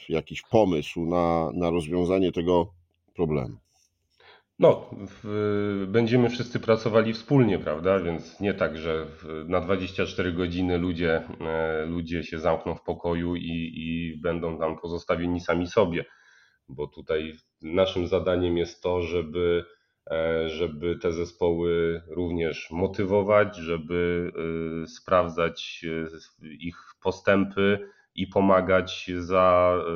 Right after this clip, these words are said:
Speaker 2: e, zaplanować cały proces, e, pracy, tak? To jest taki dwudziestoczterogodzinny sprint i tutaj wszystkie zespoły będą miały, e, pomoc, e, pomoc specjalistów, e, no, na takim poziomie światowym,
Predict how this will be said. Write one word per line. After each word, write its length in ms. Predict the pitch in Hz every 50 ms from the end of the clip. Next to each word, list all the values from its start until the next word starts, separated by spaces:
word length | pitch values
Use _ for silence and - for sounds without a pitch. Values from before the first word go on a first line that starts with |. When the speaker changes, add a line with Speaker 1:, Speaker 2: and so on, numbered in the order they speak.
| 85 85 87 87 85 87 85 85 82 _ _ _ _ 71 73 80 80
Speaker 2:
e, 40 | 82
zaplanować 800 | 85 98 98 - - 98 101 107 110 110 98 90 95 90 - -
cały 360 | - - - 92 92 95 90
proces, 680 | - - 117 113 - - - 90 82 78 - - _ _ _ _ _ _ _ _ _ _
e, 200 | - 82 82 -
pracy, 600 | - - - 120 120 117 - - - 85 76 71 -
tak? 220 | - 80 82 80 -
To 60 | 78
jest 160 | 76 73 -
taki 220 | 67 73 _ -
dwudziestoczterogodzinny 1200 | 85 87 95 98 104 110 104 - 107 98 - - 98 101 101 98 98 92 95 101 101 101 98 95
sprint 420 | 98 - _ 101 107 113 110 98
i 80 | 95 92
tutaj 280 | - - - 104 95 90
wszystkie 380 | - - 110 - - - 98
zespoły 480 | 92 98 95 98 - 104 104 104 98 85
będą 320 | 98 95 98 98 95 95
miały, 340 | 98 98 95 95 98 98 98 98 - - _ _ _ _ _ _ -
e, 340 | - 87 87 87 87 90
pomoc, 760 | 87 - - 110 107 101 98 98 92 95 - - - - - 87
e, 340 | 87 90 90 90 90 90
pomoc 520 | 85 - - 104 101 101 98 95 92 92 -
specjalistów, 1080 | - _ 101 92 - - 107 98 95 98 98 98 - - 98 98 98 95 98 - _ _ _ _ _ _ _ _ _
e, 640 | 87 87 87 90 90 90 90 92 92 92 95 95 92 95
no, 180 | 95 95 95
na 160 | 98 98 98
takim 300 | 95 98 90 - - 101
poziomie 380 | 95 - 95 90 98 98 101 98
światowym, 800 | - - 107 98 95 - 110 101 92 95 95 95 98 95 98